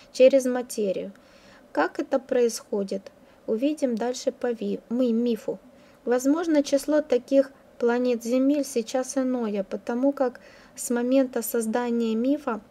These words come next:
прошло много времени. Но сути это не меняет. Да и как тут не вспомнить, что эзотерическая экзальтация Солнца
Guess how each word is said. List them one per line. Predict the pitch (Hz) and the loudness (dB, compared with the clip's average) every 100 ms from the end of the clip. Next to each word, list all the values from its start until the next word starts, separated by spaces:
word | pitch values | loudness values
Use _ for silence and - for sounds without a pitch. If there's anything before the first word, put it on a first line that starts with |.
| - - - - - - - | -20 -20 -20 -20 -20 -20 -10
прошло | 233 247 247 285 | -6 -6 -2 4
много | 277 254 240 254 | 4 4 4 2
времени. | 254 262 226 208 196 202 - - - - - | 4 2 2 -2 -4 -8 -16 -20 -20 -20 -8
Но | 247 | -4
сути | 254 - 339 - | -4 -2 -2 4
это | 247 240 240 | 4 4 -2
не | 247 | 0
меняет. | 240 247 233 202 196 - | 0 0 0 -2 -4 -4
Да | 214 | 4
и | 277 | 4
как | 277 349 359 | 4 -4 -6
тут | - 294 | -4 2
не | 277 | 2
вспомнить, | 277 - - 262 240 214 202 - - - - - | 2 -2 2 2 2 -2 -6 -16 -20 -20 -20 -20
что | - 269 | 0 0
эзотерическая | 254 269 262 262 254 220 214 - - 220 214 - | 4 2 4 2 2 0 -4 -4 -4 -4 -6 -6
экзальтация | 226 226 233 226 220 202 - 208 | -6 -2 -4 -2 -4 -4 -6 -8
Солнца | 196 - 269 320 - 262 | -6 -2 -2 -2 -4 -6